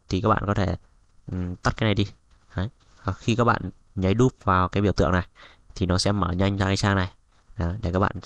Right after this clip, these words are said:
kích hoạt cái chế độ của mình. Thấy chưa? Đó, đơn giản như vậy thôi. Ok, giờ thì mình sẽ xuất thử một vài cái video nhé để cho các bạn xem cái nhiệt độ nó giảm như thế nào.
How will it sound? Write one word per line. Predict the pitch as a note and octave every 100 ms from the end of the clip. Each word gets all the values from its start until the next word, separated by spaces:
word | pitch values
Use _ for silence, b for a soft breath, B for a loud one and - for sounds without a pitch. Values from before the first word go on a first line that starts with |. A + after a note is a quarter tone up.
| - -
kích | A#2+
hoạt | G#2 F2+ -
cái | F#2
chế | F2 G2
độ | G2+
của | G2
mình. | F2+ F2+ - _ _ -
Thấy | F2+
chưa? | F#2 - _ _ _ _ _ _ _ _ _ -
Đó, | F2 F2+ _ -
đơn | G2
giản | F#2+ E2+
như | F#2
vậy | F2+ G2
thôi. | F#2 _ _ _ _
Ok, | A2 A2 A2 - -
giờ | G2 F#2+
thì |
mình | F#2+ F#2 F#2
sẽ | -
xuất | - -
thử | F2+
một | F2
vài | F2+ F2+
cái | F#2
video | G2+ G#2 G#2+
nhé | G#2 A2+ -
để | F#2
cho | - G#2
các | A2
bạn | G#2+ G#2+
xem | - G2+
cái | G#2 - F2+ F#2+ G#2
nhiệt | F#2+ F#2+
độ | F#2+ G2
nó | F#2+ F#2 G2+
giảm | G2+ F#2 F#2+
như | F#2
thế | -
nào. | G2